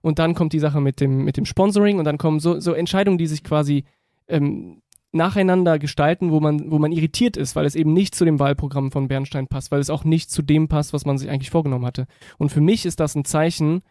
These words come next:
und das hat Robert angesprochen, das hast du auch angesprochen, äh, Chris, dass, ähm, Hertha einfach in einer Situation ist, wo man einfach nicht mehr anders kann. Das heißt, für mich ist das ein richtig, richtig schlechtes Zeichen.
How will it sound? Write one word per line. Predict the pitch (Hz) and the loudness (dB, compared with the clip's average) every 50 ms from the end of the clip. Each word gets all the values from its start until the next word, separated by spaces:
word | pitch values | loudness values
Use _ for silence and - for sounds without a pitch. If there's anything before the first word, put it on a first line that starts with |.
| _ _ _ | _ _ _
und | 156 143 | -4 -2
das | 143 139 - | -2 -2 -2
hat | 151 139 - _ _ _ - | -4 -4 -6 _ _ _ -6
Robert | 170 156 165 165 160 | -2 0 2 2 2
angesprochen, | 156 156 156 151 - - 156 151 160 160 | 2 0 -2 -2 0 0 0 0 0 0
das | 147 139 - | -2 -2 -4
hast | 139 - 170 | -4 -2 -2
du | 156 | -2
auch | 151 | -2
angesprochen, | 143 156 156 151 - - 151 139 135 151 147 147 160 | -2 -4 -4 -6 -4 -4 -4 -2 -2 -2 -4 -6 -6
äh, | 156 147 143 143 | -4 -4 -4 -2
Chris, | - 151 143 - _ _ _ _ _ _ _ _ _ | -4 -4 -6 -8 _ _ _ _ _ _ _ _ _
dass, | - 160 151 147 - - - - | -2 0 0 0 0 -4 -6 -4
ähm, | 151 160 147 143 143 139 - - _ _ _ _ _ _ _ _ _ _ | 0 2 2 2 0 -2 -4 -10 _ _ _ _ _ _ _ _ _ _
Hertha | - 151 156 160 - 190 - | -2 0 0 0 0 0 0
einfach | - - 151 147 170 156 156 | 0 0 -2 0 -2 -4 -2
in | - 156 151 | -2 0 2
einer | 151 151 | 2 2
Situation | 147 143 - 151 143 - - 151 147 | 0 0 0 0 0 2 0 0 0
ist, | - 156 - - | 0 -2 0 0
wo | 156 | 2
man | 147 143 139 - | 2 2 2 0
einfach | - 147 135 - 151 135 - | 0 -4 -4 -2 -4 -4 -2
nicht | - 147 151 156 151 - - - - | 0 2 2 2 2 0 -6 -6 -2
mehr | 147 139 139 - - | 0 0 0 0 -2
anders | 139 135 135 - - | -2 -4 -4 -4 -6
kann. | - - 123 120 131 - _ _ _ _ _ _ _ | -8 -8 -8 -8 -10 -14 _ _ _ _ _ _ _
Das | - 139 | -4 0
heißt, | - 147 143 - | 0 0 0 0
für | 156 151 | 2 2
mich | 170 196 | 2 2
ist | 190 170 | 2 -2
das | 170 160 165 | -2 -2 -2
ein | 147 | -2
richtig, | 139 156 160 - - - - - | 0 -2 -2 -2 -4 -4 -4 -4
richtig | 151 - - 143 - | -4 -4 -4 -6 -4
schlechtes | - 147 147 143 - - - | -2 -2 -2 -2 -4 -8 -10
Zeichen. | - - 135 147 165 175 - 202 202 | -6 -2 -2 0 0 0 0 0 -2